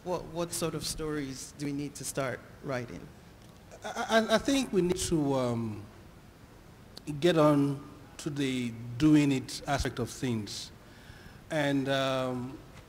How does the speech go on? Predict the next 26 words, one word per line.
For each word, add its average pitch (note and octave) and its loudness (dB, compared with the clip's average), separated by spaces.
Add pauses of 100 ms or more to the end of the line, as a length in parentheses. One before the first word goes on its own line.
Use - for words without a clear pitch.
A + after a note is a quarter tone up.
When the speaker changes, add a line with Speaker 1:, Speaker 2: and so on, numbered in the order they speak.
(120)
Speaker 2:
and F#3 2
I'll F#3 8
just G3 2
speak - -2
from C3 2 (120)
my D3 4
own D3+ 6
experience B2 -2 (460)
in D3 0
trying E3+ 6
to E3 -4
say D3+ 4
that C3+ 0 (760)
here F3+ 8
we D#3+ 8
are, D3 6
we D3 4
want C#3 2
to A#2+ -2
speak D3+ -4
the C#3+ -2
African C3 -2
story. B2+ 0 (680)
Now, E3 4
how F#3+ 8
can F3+ 4